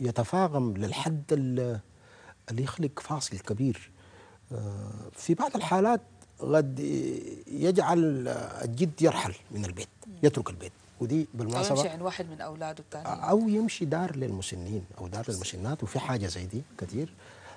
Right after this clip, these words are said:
Speaker 1: أنا لقيت كتير جدا بحكم شغلي معاهم.
Speaker 2: أيوة، حضرتك ال-،
Speaker 1: آه،
Speaker 2: يعني
Speaker 1: أي،
Speaker 2: مستشار
Speaker 1: أنا،
Speaker 2: ال-
Speaker 1: أنا ماسك لهم م-،
Speaker 2: الصحي،
Speaker 1: الصحة النفسية.
Speaker 2: الصحة النفسية
Speaker 1: آه،
Speaker 2: في
Speaker 1: الصحة
Speaker 2: دار
Speaker 1: النفسية
Speaker 2: المسنات.
Speaker 1: في دار المسنات.
Speaker 2: مم.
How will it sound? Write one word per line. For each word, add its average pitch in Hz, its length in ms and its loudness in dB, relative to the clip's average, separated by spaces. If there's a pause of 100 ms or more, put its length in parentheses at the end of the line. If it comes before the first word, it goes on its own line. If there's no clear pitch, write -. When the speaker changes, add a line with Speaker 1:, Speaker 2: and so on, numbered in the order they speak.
Speaker 1:
أنا 123 120 0
لقيت 117 340 4
كتير 123 280 -2
جدا 101 360 -4
بحكم 92 520 -8 (140)
شغلي 90 340 -8
معاهم. 104 520 -4 (160)
Speaker 2:
أيوة، 185 340 -4
حضرتك 196 400 -6
ال-، 175 140 -8
Speaker 1:
آه، 160 260 -6
Speaker 2:
يعني 139 200 2
Speaker 1:
أي، 131 100 4
Speaker 2:
مستشار - 360 -2
Speaker 1:
أنا، 196 100 -2
Speaker 2:
ال- 117 140 -6
Speaker 1:
أنا 120 240 -2
ماسك 117 400 -4
لهم 110 220 0 (340)
م-، 101 100 -6
Speaker 2:
الصحي، - 480 -2
Speaker 1:
الصحة - 280 2
النفسية. 101 340 -2 (140)
Speaker 2:
الصحة 202 320 -2
النفسية 190 460 -2
Speaker 1:
آه، - 20 0
Speaker 2:
في 208 120 -4
Speaker 1:
الصحة 170 380 -2
Speaker 2:
دار 165 120 0
Speaker 1:
النفسية - 320 0
Speaker 2:
المسنات. 143 320 -2
Speaker 1:
في 95 60 -10
دار 90 120 -6
المسنات. 87 420 -12 (100)
Speaker 2:
مم. 175 140 -10